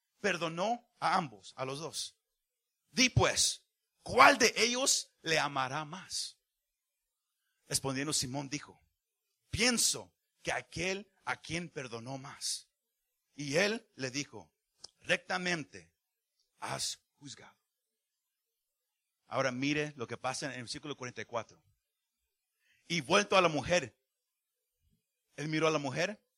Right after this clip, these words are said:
y luego él, él, él le dijo a Simón, es-, escucha esa parte. "¿Ves esta mujer?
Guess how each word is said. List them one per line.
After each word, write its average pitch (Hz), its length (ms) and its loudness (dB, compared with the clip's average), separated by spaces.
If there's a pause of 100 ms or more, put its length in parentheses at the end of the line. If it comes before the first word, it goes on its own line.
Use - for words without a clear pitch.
(160)
y 135 60 -12
luego 147 380 -4
él, 143 160 -4
él, 147 160 -4
él 151 100 -4
le 147 80 -2
dijo 156 160 -6
a - 20 -6
Simón, 135 320 -6
es-, - 160 -10 (360)
escucha - 300 -6
esa 156 180 -4
parte. - 380 -6 (1400)
"¿Ves 180 380 4
esta 175 240 2
mujer? 151 380 -8